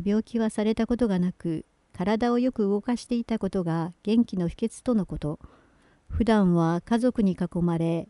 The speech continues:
元気に生活されています。笑顔が素敵な澄子さん。どうぞこれからも生き生きとお元気でお過ごしください。賞状を持った澄子さんとそのご家族、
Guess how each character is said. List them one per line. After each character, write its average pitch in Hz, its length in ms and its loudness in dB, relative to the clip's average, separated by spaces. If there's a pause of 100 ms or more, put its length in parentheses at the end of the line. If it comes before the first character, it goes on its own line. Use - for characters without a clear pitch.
(180)
元 240 200 6
気 208 120 -2
に 160 100 2
生 208 220 -2
活 - 200 -8
さ 208 140 -4
れ 196 100 -2
て 196 120 -6
い 185 100 -2
ま 185 180 -2
す。 - 260 -18 (840)
笑 240 120 2
顔 226 200 4
が 175 240 0
素 - 120 -10
敵 226 220 0
な 220 100 4
澄 240 260 2
子 208 140 -6
さ 170 220 -4
ん。 220 280 -10 (240)
ど 240 160 2
う 233 60 2
ぞ 202 160 -2
こ 190 120 -4
れ 220 120 -2
か 214 100 -2
ら 202 140 0
も 170 420 0
生 214 100 -8
き - 20 -16 (160)
生 247 40 -4
き - 140 -20
と 165 300 -2
お 180 160 -6
元 247 220 0
気 214 140 -4
で 170 100 -2
お 160 60 -2
過 180 140 -8
ご 180 100 -2
し - 100 -10
く - 120 -12
だ 170 120 -4
さ 160 200 -8
い。 170 80 -10 (1800)
賞 254 400 0
状 254 200 4
を 254 40 6
持 262 120 6
っ - 20 -10
た - 160 -6
澄 247 240 0
子 - 80 -8
さ 208 180 -4
ん 185 80 -2
と 170 400 -4
そ 202 160 -8
の 208 120 -2
ご 208 100 -2
家 208 160 -4
族、 180 480 -8